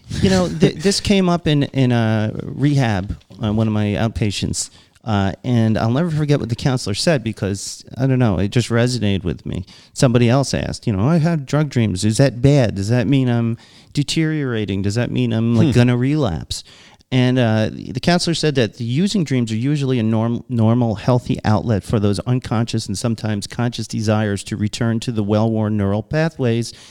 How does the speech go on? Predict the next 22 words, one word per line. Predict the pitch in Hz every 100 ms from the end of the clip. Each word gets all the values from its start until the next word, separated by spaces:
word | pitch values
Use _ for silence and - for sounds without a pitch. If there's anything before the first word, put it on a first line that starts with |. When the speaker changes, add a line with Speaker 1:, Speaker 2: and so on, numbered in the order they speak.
| -
Speaker 1:
in | 139
the | 139
brain. | 143 196 220 160
Speaker 2:
Okay. | 185 - 107 110
Speaker 1:
He | 202
concluded | - 170 214 190
by | 175
saying | 165 160 156
that | 147 143 143 - - _ _ _ _ _ -
what | 135 156
is | 160 139
important | 120 - - 196 147 151 - _
to | -
pay | 131
attention | 127 - 180 -
to | 143 131
is | 87
how | - 127
you | 139 131
react | 107 113 131 -
to | - 110
it | 98 -